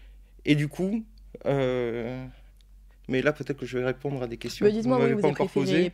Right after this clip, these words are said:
Speaker 2: préféré écrire, c'est
Speaker 1: Voilà,
Speaker 2: bon.
Speaker 1: c'est ça. En fait, ce qui s'est passé, c'est que, euh, tout ce qui m'arrivait dans la journée, je, il y avait des petites cabines internet, euh, ou à Phnom Penh, ou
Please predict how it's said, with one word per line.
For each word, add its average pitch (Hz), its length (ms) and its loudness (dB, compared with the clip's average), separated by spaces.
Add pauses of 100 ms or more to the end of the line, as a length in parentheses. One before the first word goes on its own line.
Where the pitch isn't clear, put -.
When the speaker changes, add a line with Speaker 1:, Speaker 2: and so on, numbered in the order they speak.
Speaker 2:
préféré 185 460 0
écrire, 196 400 -4
c'est 175 100 -6
Speaker 1:
Voilà, 156 300 6
Speaker 2:
bon. 151 40 -10
Speaker 1:
c'est 160 120 -4
ça. 156 160 2
En 147 80 -2
fait, 208 240 -2
ce - 80 -10
qui 165 80 -8
s'est 160 140 -2
passé, 151 280 0
c'est 185 160 -4
que, 143 480 0 (160)
euh, 76 80 -12 (120)
tout 190 100 -2
ce - 100 -4
qui - 120 -2
m'arrivait 160 440 4
dans 151 120 2
la 147 100 2
journée, 165 480 -2 (600)
je, 151 480 4
il 147 60 0
y 147 60 6
avait 147 140 4
des 143 80 2
petites 151 340 -8
cabines 147 320 2
internet, 147 600 0
euh, 123 180 0
ou 135 220 2
à 147 80 4
Phnom 147 300 -4
Penh, 156 400 2
ou 127 260 -4